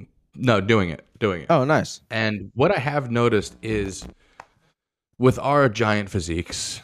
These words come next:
Speaker 1: Logan,
Speaker 2: Yeah,
Speaker 1: um,
Speaker 2: because we have
Speaker 1: we
Speaker 2: identical physiques, yeah.
Speaker 1: Yes. We do
Speaker 2: <laughs>
Speaker 1: not have what would be considered a great boxing physique.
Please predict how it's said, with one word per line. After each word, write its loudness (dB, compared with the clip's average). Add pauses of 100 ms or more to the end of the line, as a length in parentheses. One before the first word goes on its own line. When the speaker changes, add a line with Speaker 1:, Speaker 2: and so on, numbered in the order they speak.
Speaker 1:
Logan, -2 (200)
Speaker 2:
Yeah, 2
Speaker 1:
um, -10 (320)
Speaker 2:
because -8
we 4
have 6
Speaker 1:
we 6
Speaker 2:
identical -2
physiques, -6
yeah. -4
Speaker 1:
Yes. -6 (480)
We 4
do 2
Speaker 2:
<laughs> 2
Speaker 1:
not 0
have 0 (140)
what -2
would -4
be 0
considered -4
a -6
great -2 (340)
boxing -2
physique. -10